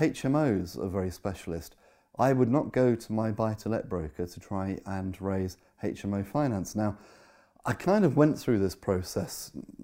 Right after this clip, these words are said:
almost accidentally about two years ago when I was doing a H M O. And my broker, who is really, really good at buy-to-lets, told me that he could help me with a H M O financing project.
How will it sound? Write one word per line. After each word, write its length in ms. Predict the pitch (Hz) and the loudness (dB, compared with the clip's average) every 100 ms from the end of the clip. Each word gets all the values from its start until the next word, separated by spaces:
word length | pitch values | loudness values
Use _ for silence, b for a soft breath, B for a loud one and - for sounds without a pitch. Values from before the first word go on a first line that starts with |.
| - | -10
almost 480 | - 175 156 139 - | 0 4 6 4 2
accidentally 760 | 139 127 117 120 127 - 107 | -2 -2 0 0 0 -2 -2
about 280 | 90 92 - | 0 -2 -2
two 160 | - 117 | 0 4
years 320 | 117 120 110 | 6 4 2
ago 200 | 101 90 | -2 -2
when 120 | 85 | -2
I 40 | 101 | -2
was 160 | 95 | -2
doing 240 | - 113 104 | 0 0 0
a 80 | 95 | -2
H 240 | 85 - | -4 -4
M 80 | 87 | -4
O. 140 | 85 82 b b b b | -4 -4 b b b b
And 160 | 117 | 4
my 140 | 127 127 | 6 4
broker, 480 | 131 180 208 135 98 | 4 4 4 -2 -4
who 260 | 110 117 | 2 4
is 140 | 113 - _ | 4 0 _
really, 760 | 113 120 131 151 156 156 160 - | -4 2 4 6 4 4 4 2
really 640 | 120 113 113 117 107 101 95 | 0 4 6 6 4 2 0
good 440 | 92 139 98 101 - b b | 6 6 6 4 -4 b b
at 160 | - | -2
buy-to-lets, 800 | 107 104 92 90 82 87 - - - b b b | -2 -2 -2 -4 -2 -4 -6 -14 -18 b b b
told 520 | - 165 180 170 127 | 0 8 10 10 8
me 380 | 98 85 117 160 b b b b b - | 2 2 2 0 b b b b b -2
that 160 | 104 | 0
he 140 | 104 117 | 0 -2
could 180 | 107 | -2
help 220 | 101 110 - | -4 -4 -4
me 120 | 104 | -4
with 160 | 104 | -2
a 120 | 98 - | -4 -4
H 260 | 107 - 98 | -6 -6 -6
M 140 | 104 | -2
O 260 | 117 104 92 _ _ _ _ | 0 0 -2 _ _ _ _
financing 720 | _ 98 95 87 78 - 82 82 | _ -6 -4 -4 -8 -8 -8 -6
project. 520 | - 85 90 - - | -4 -4 -4 -6 -10